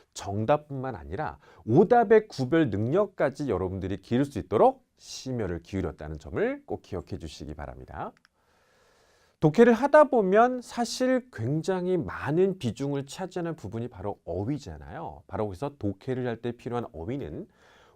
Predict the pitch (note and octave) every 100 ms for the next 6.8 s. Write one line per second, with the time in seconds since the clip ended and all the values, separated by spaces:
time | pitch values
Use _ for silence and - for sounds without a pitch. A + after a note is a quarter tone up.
0 | _ G#2+ C3+ E3 F3 E3 D#3 - A2 -
1 | A2 - - C3+ C3+ - A#3 - C#3+ G3+
2 | - A3 G#3 - G#2 A2 G2 G2 D#2+ E2+
3 | F2+ D#2+ E2+ F3+ - - B3+ B3 C3+ G#2
4 | G#2 A#2+ G2+ F#2+ E2+ E2+ D2+ D2+ G#2 G2+
5 | D#2 A#1 - _ _ _ _ _ _ _
6 | _ - _ - D#3 E3+ D#3